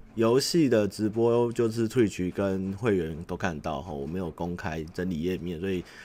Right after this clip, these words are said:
如果你是我的会员，你就看得到游戏直播哈，就是一个非常无趣的大叔在玩游戏的影片。好，那我们这礼拜就开始我们的这个直播内容哈。那首先是这个上礼拜看完法兰西特派周报后啊，就突然觉得，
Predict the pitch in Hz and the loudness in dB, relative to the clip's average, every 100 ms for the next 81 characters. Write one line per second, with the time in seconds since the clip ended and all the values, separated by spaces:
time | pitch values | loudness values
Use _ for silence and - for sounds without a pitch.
0 | - - 113 113 98 113 101 127 107 87 | -8 0 2 2 2 2 2 6 6 4
1 | 85 92 98 98 85 85 90 82 73 71 | 0 0 0 2 0 -2 -4 -6 -10 -10
2 | 69 76 71 92 92 87 92 92 80 - | -10 -10 -6 -4 -2 -2 -2 -2 -2 -6
3 | 80 92 117 98 95 104 92 95 98 92 | -6 -4 0 0 2 0 0 -2 0 0
4 | 80 80 80 - 92 73 64 62 - 98 | -2 -4 -6 -4 -6 -6 -8 -10 -6 -4
5 | 87 - - - - - - - - 135 | -6 -10 -20 -20 -18 -20 -20 -8 2 4
6 | 147 151 139 127 127 139 123 117 123 120 | 8 8 8 4 4 6 6 6 6 6
7 | 123 120 110 117 107 107 95 85 85 87 | 6 6 4 4 2 0 -2 -2 -2 -4
8 | 82 87 90 90 95 90 85 78 73 - | -4 -4 -2 -2 -2 -2 -2 -6 -8 -12
9 | - 98 95 107 113 107 82 78 92 107 | -10 -6 -2 0 2 0 0 -2 0 2
10 | 104 - - 95 92 90 104 107 107 101 | 2 -2 -8 -6 -4 -2 -2 -2 -2 -2
11 | 95 95 90 90 82 98 101 82 101 95 | 0 -2 0 -2 -4 -4 -4 0 0 0
12 | 101 90 85 85 82 90 87 101 98 95 | -2 -2 -4 -4 -4 -4 -4 -4 -2 -2
13 | 92 90 90 101 92 85 85 87 80 80 | -2 -2 -2 0 0 0 -4 -6 -8 -6
14 | 78 85 | -6 -4